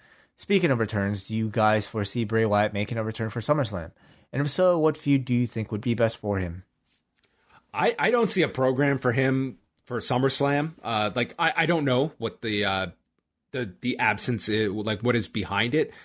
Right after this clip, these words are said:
Speaker 2: Uh, but if he is ready to come back, that would be someone I would just save for the fall. And I would give some serious thought into drastically retooling this character and dialing it back significantly,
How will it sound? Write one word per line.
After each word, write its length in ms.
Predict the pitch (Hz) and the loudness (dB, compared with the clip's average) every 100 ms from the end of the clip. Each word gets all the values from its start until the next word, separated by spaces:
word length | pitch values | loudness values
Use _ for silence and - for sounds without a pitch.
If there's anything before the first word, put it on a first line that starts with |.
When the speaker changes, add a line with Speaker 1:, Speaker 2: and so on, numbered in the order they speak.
| - - | -14 -2
Speaker 2:
Uh, 220 | 110 107 | 0 0
but 240 | 123 - 160 | 0 -2 -4
if 140 | 139 | -2
he 100 | 143 | -2
is 100 | 120 | -2
ready 320 | 104 147 196 | 0 0 0
to 80 | 147 | 0
come 220 | - 117 | 0 0
back, 320 | 104 95 101 - - - | 2 0 0 -8 -14 -4
that 200 | 185 214 | 0 0
would 100 | 151 | 0
be 100 | 156 | 0
someone 340 | 156 135 123 | 2 2 0
I 160 | - 127 | 0 -2
would 140 | 120 | 0
just 180 | 120 - | -2 0
save 360 | 120 117 123 | 2 2 2
for 220 | 117 - 123 | -2 -6 -6
the 80 | |
fall. 540 | 104 - 107 120 139 139 - - | -4 -2 2 2 2 -2 -14 -8
And 120 | 156 165 | -2 0
I 100 | 208 | 0
would 140 | 196 | 2
give 140 | 196 | 0
some 140 | 190 131 | 0 -2
serious 600 | - - 143 151 151 - | -2 0 2 2 2 0
thought 400 | 127 117 131 - 151 | 2 2 2 -2 -4
into 720 | 131 - - 117 113 107 - _ _ _ _ _ _ _ _ _ 127 | -4 -2 0 0 0 -2 -6 _ _ _ _ _ _ _ _ _ -8
drastically 720 | 131 143 147 - 151 143 123 | -2 0 0 0 0 2 2
retooling 800 | 123 - 127 120 113 110 95 - | 0 -2 0 0 0 -2 -6 -6
this 160 | 104 | -8
character 600 | - 107 90 - 80 - _ - | -2 0 0 -2 -10 -12 _ -8
and 440 | 120 113 110 101 - - _ _ _ _ _ _ _ _ 139 | -4 0 0 -2 -6 -18 _ _ _ _ _ _ _ _ -8
dialing 420 | - 139 151 156 147 | 0 2 4 2 2
it 120 | 135 | 2
back 240 | 127 123 | 0 0
significantly, 800 | - 104 120 - 139 135 139 143 | -2 -2 -2 0 -2 0 2 2